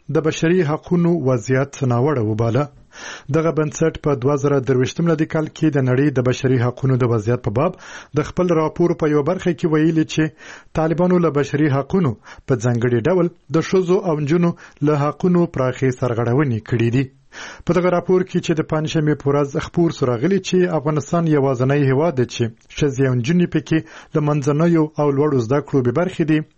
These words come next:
او ښځې پکې په کورنیو او بهرنیو مؤسسو، دغه راز د ملګرو ملتونو په ادارو کې له کار کولو منع سوي دي. د بشري حقونو د څار سازمان ویلي چې ښځې په افغانستان کې د بیان په ازادۍ او تګ راتګ کې هم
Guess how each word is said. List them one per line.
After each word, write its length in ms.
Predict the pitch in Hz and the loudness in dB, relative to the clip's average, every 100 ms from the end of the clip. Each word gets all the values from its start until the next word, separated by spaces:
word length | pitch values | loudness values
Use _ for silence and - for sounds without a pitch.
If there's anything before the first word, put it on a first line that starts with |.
| - | -2
او 80 | 143 | -2
ښځې 280 | - 180 175 | 0 0 0
پکې 300 | 170 - 170 | -2 -2 -2
په 140 | - | -2
کورنیو 580 | 143 143 127 123 165 185 175 - - 143 | -2 0 0 2 2 2 -2 -12 -8 -4
او 100 | 139 | -2
بهرنیو 600 | 139 135 147 160 175 107 - - | -2 0 0 2 2 0 -6 -4
مؤسسو، 580 | 127 123 - 120 - 180 185 - - - | 0 -2 -2 -2 0 0 -2 -12 -20 -8
دغه 200 | 156 180 | -4 0
راز 180 | 180 180 | 0 0
د 80 | 151 | 0
ملګرو 420 | 147 139 147 165 | 0 0 0 0
ملتونو 380 | 151 131 139 147 | 2 0 0 -2
په 120 | 139 | 0
ادارو 360 | 123 117 120 175 | 0 2 0 0
کې 200 | 208 - 151 | 0 -2 -2
له 100 | 151 | -2
کار 260 | - 170 | -2 -2
کولو 460 | 170 127 113 120 127 | -2 -2 0 2 2
منع 240 | 123 117 | 0 -2
سوي 340 | 117 - 117 113 | -2 -2 0 0
دي. 180 | 123 139 - _ - - - - | 0 -2 -8 _ -20 -18 -18 -6
د 80 | 151 170 | -2 0
بشري 300 | 170 180 175 | 0 0 0
حقونو 280 | 175 - 175 | 0 0 0
د 100 | 147 - | 0 -2
څار 140 | 160 | -2
سازمان 440 | 156 151 135 156 | 0 -2 0 0
ویلي 340 | 143 143 185 139 | 2 2 2 0
چې 180 | - 117 - | 0 -4 -2
ښځې 220 | 131 123 | 0 0
په 120 | 123 | 0
افغانستان 400 | 117 120 117 180 | -2 -2 -2 -2
کې 160 | 190 190 | -2 -2
د 80 | 165 | 0
بیان 300 | 151 147 156 | 0 0 0
په 120 | 131 | 0
ازادۍ 520 | 143 131 127 113 156 180 - _ 147 | 0 0 0 0 0 -2 -8 _ -2
او 100 | 151 | 0
تګ 200 | 156 147 139 | 0 -2 0
راتګ 340 | 143 143 185 | -2 -2 -4
کې 140 | 185 143 | 0 0
هم 200 | 135 | 0